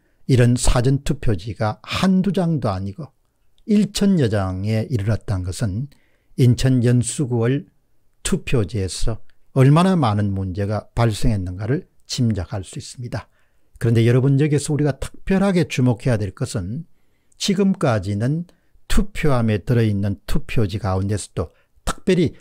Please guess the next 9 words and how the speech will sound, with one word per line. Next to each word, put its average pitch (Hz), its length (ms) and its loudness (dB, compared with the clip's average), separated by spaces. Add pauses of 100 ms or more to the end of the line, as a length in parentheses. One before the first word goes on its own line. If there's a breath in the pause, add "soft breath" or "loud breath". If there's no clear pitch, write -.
사전 202 760 2
투표지만 131 1120 0
문제가 110 520 2
있었다, 90 680 -4
이렇게 135 340 0
우리가 98 400 -4 (180 soft breath)
생각을 101 500 -4
해왔습니다. 90 720 -10 (600)
그런데 104 520 0